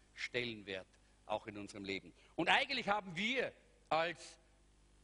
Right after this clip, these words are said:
zu den Protestanten gehörige Kirche, äh, wir sind eine protestantische Kirche, äh,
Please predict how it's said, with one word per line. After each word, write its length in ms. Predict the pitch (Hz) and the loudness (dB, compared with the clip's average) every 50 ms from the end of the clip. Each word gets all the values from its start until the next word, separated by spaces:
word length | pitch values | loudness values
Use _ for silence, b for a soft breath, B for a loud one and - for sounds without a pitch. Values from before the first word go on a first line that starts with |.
| - - - - - - - - - - | -20 -20 -20 -20 -20 -20 -20 -20 -10 -4
zu 120 | - 220 | -2 0
den 140 | 202 190 175 | 0 0 0
Protestanten 760 | 147 151 175 180 - 180 151 - 185 175 214 254 - - 226 | 0 2 2 2 2 -2 2 4 4 4 4 2 -2 -4 0
gehörige 500 | 185 214 175 175 185 190 196 185 175 160 | 2 2 4 4 4 2 2 2 0 -2
Kirche, 580 | - - 170 180 196 - - 165 156 165 185 185 - b b b b b b b - - | -2 0 0 0 0 0 0 0 0 0 0 -4 -8 b b b b b b b -2 2
äh, 140 | 143 143 | 2 2
wir 80 | 143 143 | 2 0
sind 140 | 147 170 165 | -2 -2 -2
eine 100 | 147 135 | -2 0
protestantische 760 | - 139 139 131 - 131 - 147 131 131 117 131 117 - 123 | 0 -2 -2 0 -2 -2 0 0 0 0 -2 -6 -6 -6 -6
Kirche, 500 | - - 165 196 196 - 147 147 170 170 B B B B B B B - | -2 -2 -2 0 0 0 0 0 0 -2 B B B B B B B -2
äh, 320 | - 160 156 156 143 139 | 2 2 4 4 2 0